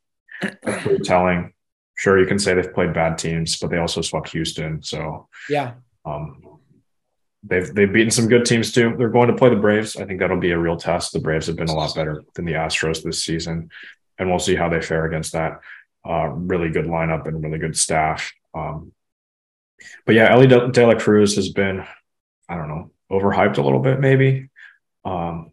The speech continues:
Speaker 1: I think he'll fall back down to earth just a little bit, uh, in the coming weeks.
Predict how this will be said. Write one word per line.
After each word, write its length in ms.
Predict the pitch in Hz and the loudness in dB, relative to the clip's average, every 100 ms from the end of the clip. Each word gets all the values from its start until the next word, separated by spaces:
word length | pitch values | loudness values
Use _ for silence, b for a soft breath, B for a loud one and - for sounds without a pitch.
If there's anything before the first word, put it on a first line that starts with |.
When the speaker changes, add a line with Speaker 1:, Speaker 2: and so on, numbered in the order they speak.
| - | 0
Speaker 1:
I 100 | 113 | 2
think 260 | 120 110 | 2 2
he'll 120 | 117 | 2
fall 260 | 104 123 110 | 4 6 6
back 200 | 110 107 | 6 4
down 220 | 110 104 | 2 2
to 60 | 101 | 2
earth 280 | 92 92 - | 0 -4 -4
just 240 | 98 - | -4 -2
a 20 | |
little 220 | 90 87 | -2 0
bit, 240 | 82 82 76 - _ B B B B B _ _ | 0 -2 -4 -8 _ B B B B B _ _
uh, 340 | 92 82 78 - | -4 -2 -4 -6
in 100 | 104 | -4
the 80 | 92 | -4
coming 380 | 92 98 90 85 | -2 -2 -2 -2
weeks. 540 | 85 82 - - - | -4 -4 -6 -8 -10